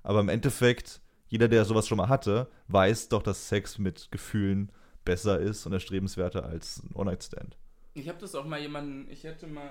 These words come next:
Speaker 2: ein, äh, einschlägiges Treffen mit jemandem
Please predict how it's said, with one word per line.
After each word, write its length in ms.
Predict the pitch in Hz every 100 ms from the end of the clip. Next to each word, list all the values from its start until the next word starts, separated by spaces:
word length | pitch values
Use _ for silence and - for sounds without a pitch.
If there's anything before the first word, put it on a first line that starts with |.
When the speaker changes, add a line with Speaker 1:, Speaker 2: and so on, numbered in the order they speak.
| -
Speaker 2:
ein, 420 | 147 143 139 135
äh, 300 | 120 131 131 127 127 131 - _ - - - -
einschlägiges 680 | 160 170 170 147 143 127 -
Treffen 360 | - 208 139 120
mit 140 | 120
jemandem 400 | 123 120 117 127